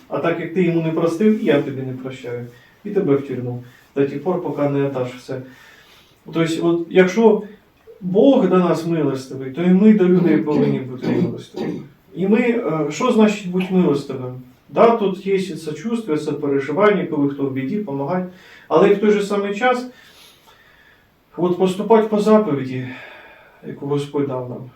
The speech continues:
"Возлюби ближнього свого, як самого себе". А як ми себе любимо?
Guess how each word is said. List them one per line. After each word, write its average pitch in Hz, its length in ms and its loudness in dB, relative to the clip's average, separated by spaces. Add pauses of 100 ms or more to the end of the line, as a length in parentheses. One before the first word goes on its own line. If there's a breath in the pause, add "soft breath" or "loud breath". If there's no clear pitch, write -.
(120 soft breath)
"Возлюби 165 460 0
ближнього 220 600 2
свого, 214 600 4
як 147 180 0
самого 165 420 -2
себе". 131 320 -6 (540 loud breath)
А 165 120 2
як 180 200 4
ми 160 80 -2
себе 151 260 -4
любимо? 127 480 -4